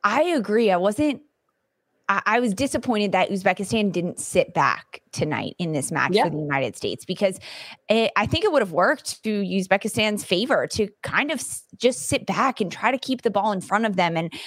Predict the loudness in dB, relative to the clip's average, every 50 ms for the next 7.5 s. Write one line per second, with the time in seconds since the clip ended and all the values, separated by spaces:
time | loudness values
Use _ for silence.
0 | -6 -2 0 2 4 4 4 2 2 -2 -2 0 2 4 4 4 2 -2 -4 -10
1 | _ -12 -4 0 0 0 0 0 -2 -2 0 2 2 2 0 -2 -6 -12 -10 -4
2 | -4 -2 -2 -4 -6 -10 -14 -20 -12 -8 -2 2 2 2 2 2 0 2 2 2
3 | 2 0 0 0 0 0 -2 -2 0 0 2 2 2 2 4 2 2 2 4 4
4 | 4 4 4 4 4 2 2 -2 -8 -12 -12 -16 -18 -20 _ 2 4 4 4 4
5 | 2 0 0 2 2 4 4 4 2 0 -2 -6 -4 2 2 2 2 2 -4 -12
6 | -18 -14 _ -4 -2 -2 -2 0 0 2 2 4 2 2 0 -2 -4 -4 -2 -2
7 | 0 0 0 2 2 2 2 0 -2